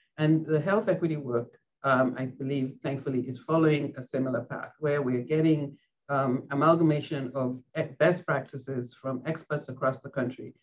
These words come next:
that you can then take into your particular area and, and apply as, as applicable in your space. So we have toolkits, we have expertise that we share, and we have expertise that we bring in, um, to do this work across Swedish.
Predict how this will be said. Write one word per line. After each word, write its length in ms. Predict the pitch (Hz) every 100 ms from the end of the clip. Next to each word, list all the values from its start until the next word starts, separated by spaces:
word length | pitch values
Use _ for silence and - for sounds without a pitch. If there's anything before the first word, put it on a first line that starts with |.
| _ _
that 160 | 143 160
you 60 |
can 180 | 156 147
then 260 | 156 175 180
take 240 | 180 156
into 260 | 151 151 127
your 480 | 127 139 143 135 -
particular 520 | 156 156 147 139 131 -
area 440 | 135 117 117 - -
and, 280 | 127 120 127
and 160 | 139 127
apply 560 | 127 151 143 131 127 - _ -
as, 340 | 131 120 - _
as 160 | 131 123
applicable 480 | 123 143 139 131 123
in 140 | 120
your 240 | 117 113 120
space. 380 | - - - - _ _
So 260 | - 170 156
we 260 | 151 170 196
have 340 | 196 175 156 - _ _
toolkits, 720 | - 185 180 196 165 160 -
we 160 | 143 147
have 420 | 139 147 135 135 -
expertise 540 | 147 - 160 156 143 131
that 140 | 120
we 200 | 131 202
share, 440 | 202 180 160 147
and 80 | 135
we 120 | 147
have 160 | 147 135
expertise 480 | 135 - 139 131 131
that 160 | 123
we 140 | 123 143
bring 380 | - 123 123 120
in, 260 | 120 120 - _ _ 127
um, 280 | 127 127
to 100 | 123
do 160 | 147 151
this 200 | 139 135
work 340 | 127 117 117 -
across 360 | 127 117 113 -
Swedish. 300 | - -